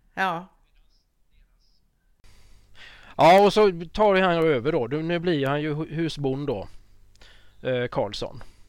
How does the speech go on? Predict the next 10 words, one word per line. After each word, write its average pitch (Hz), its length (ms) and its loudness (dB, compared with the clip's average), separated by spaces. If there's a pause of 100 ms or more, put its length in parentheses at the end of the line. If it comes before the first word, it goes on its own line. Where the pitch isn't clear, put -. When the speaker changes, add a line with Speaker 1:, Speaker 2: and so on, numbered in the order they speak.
(120)
Speaker 2:
Och, 120 540 -12
och 117 100 -14 (320)
får 127 180 -16
ta 123 140 -6
hand 120 220 -6
om 107 100 -14
finanserna 107 600 -12 (480)
och 117 160 -8
allt - 320 -16
Speaker 1:
Mm. 170 300 -12